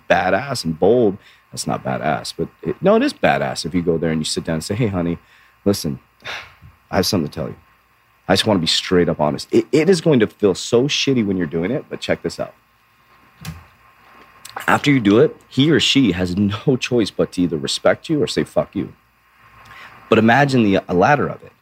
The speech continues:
You sit there and do all this bullshit, and then six months later, she or he or she finds out that you're cheating on them. You're causing major mental health problems for you 'cause you gotta hold up a lie. But imagine if you sat down at the kitchen table or you went to your business partner and said, "You know what?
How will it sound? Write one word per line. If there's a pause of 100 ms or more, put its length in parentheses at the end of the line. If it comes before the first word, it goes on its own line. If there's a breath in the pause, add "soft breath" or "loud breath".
(380 soft breath)
You
sit
there
and
do
all
this
bullshit,
and
then
six
months
later,
she
or
he
or
she
finds
out
that
you're
cheating
on
them. (1080)
You're
causing
major
mental
health
problems
for
you
'cause
you
gotta
hold
up
a
lie. (460 soft breath)
But
imagine
if
you
sat
down
at
the
kitchen
table
or
you
went
to
your
business
partner
and
said,
"You
know
what?